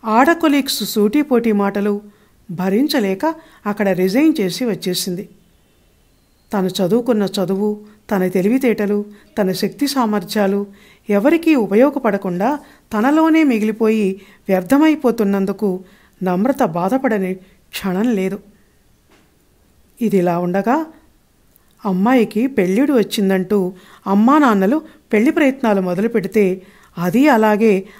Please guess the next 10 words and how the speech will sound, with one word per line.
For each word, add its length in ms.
ఆమె 200
మనసును 420
బాధ 240
పెట్టింది. 520
పెళ్లి 220
చూపులకు 340
వచ్చిన 260
యువకులు, 540
"ఏం 260
చదువుకున్నారు? 720